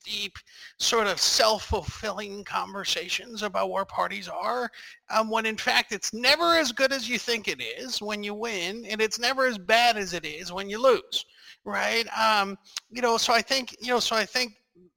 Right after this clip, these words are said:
the thing that resonated the most with me, Neil, that you said is,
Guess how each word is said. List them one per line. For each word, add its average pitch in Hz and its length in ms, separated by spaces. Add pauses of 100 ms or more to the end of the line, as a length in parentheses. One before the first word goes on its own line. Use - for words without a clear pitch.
(260)
the 226 120
thing 254 280
that 220 140
resonated 214 520
the 170 80
most 202 400
with 170 120
me, 208 320
Neil, 180 640
that 180 160
you 175 160
said 190 580
is, 190 600